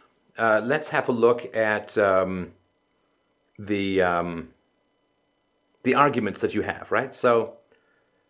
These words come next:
th-, I think the fundamental one that you have is I say that to argue against universally preferable behaviors is to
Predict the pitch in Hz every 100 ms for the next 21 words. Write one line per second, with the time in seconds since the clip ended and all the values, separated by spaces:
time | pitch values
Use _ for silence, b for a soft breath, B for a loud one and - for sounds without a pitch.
0 | _ _ _ _ _ _ _ - 120 120
1 | 113 143 196 208 170 180 175 165 147 139
2 | 131 120 117 110 107 135 98 92 90 -
3 | 110 113 131 139 - 117 113 - 123 -
4 | _ 131 156 160 160 - 120 120 104 92
5 | - b b - 101 165 139 139 139 -
6 | 104 - - 123 - 101 90 87 B B
7 | - 95 104 95 90 85 - - - 110
8 | 110 - 120 107 101 -